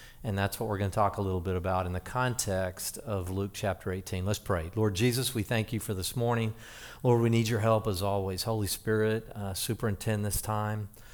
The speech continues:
Lord, I pray that you would, uh, enliven us through your word. Me, Lord, right now, I'm, I'm trying to get myself awake here. <laughs> I'm sorry about that. I'm trying,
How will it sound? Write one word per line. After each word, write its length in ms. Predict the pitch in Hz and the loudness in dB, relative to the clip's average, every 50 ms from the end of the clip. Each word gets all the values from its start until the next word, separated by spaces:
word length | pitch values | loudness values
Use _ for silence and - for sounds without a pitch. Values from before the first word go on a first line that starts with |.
| - - - - - - | -20 -20 -20 -20 -12 -4
Lord, 160 | - 98 101 98 | -2 0 2 2
I 80 | 95 | 2
pray 320 | 92 - - 113 107 107 104 | 0 2 2 4 4 4 4
that 140 | 101 101 | 2 0
you 260 | 101 101 101 101 104 98 | 0 0 0 0 0 0
would, 320 | 98 98 98 98 98 95 | 0 2 2 2 2 2
uh, 200 | 95 95 95 98 - | 2 0 0 0 0
enliven 720 | 113 110 98 101 92 101 113 113 117 107 98 107 95 95 | 0 0 2 2 4 4 4 6 4 4 2 2 0 0
us 180 | 95 92 - | 0 0 -2
through 200 | - - 117 104 | -2 0 0 0
your 160 | 95 98 95 90 | 0 0 0 0
word. 500 | 90 95 98 98 95 90 87 82 85 87 - - - - - | 0 2 2 2 2 2 0 -2 -6 -10 -14 -18 -12 -4 2
Me, 460 | 117 127 135 127 117 104 90 85 82 - | 4 6 8 8 6 6 4 2 0 2
Lord, 240 | 123 117 117 107 95 | 6 6 6 8 8
right 180 | 113 120 113 | 6 6 6
now, 280 | 110 110 104 98 87 90 | 6 4 4 4 6 10
I'm, 80 | 104 - - - - - | 10 10 10 10 6 2
I'm 100 | - - | 0 0
trying 220 | - - - 113 107 | 0 0 0 0 2
to 80 | 101 | 0
get 160 | - 117 - | 0 -2 -2
myself 440 | - 92 95 - - 107 101 98 - | -2 -2 -2 0 0 0 -2 -2 -4
awake 340 | 101 90 90 101 107 104 - | -6 -2 -2 0 0 -2 -2
here. 380 | - - - 107 120 - - - | -2 -2 0 0 0 -2 -2 -4
<laughs> 60 | - | -4
I'm 80 | 117 | -2
sorry 300 | 101 - - - 90 92 | -2 -4 -4 -6 -6 -8
about 240 | - - - - - | -8 -8 -8 -10 -8
that. 180 | - - 76 - | -8 -6 -4 -4
I'm 120 | 110 104 - | -4 -4 -6
trying, 200 | - 127 107 104 | -6 -6 -6 -6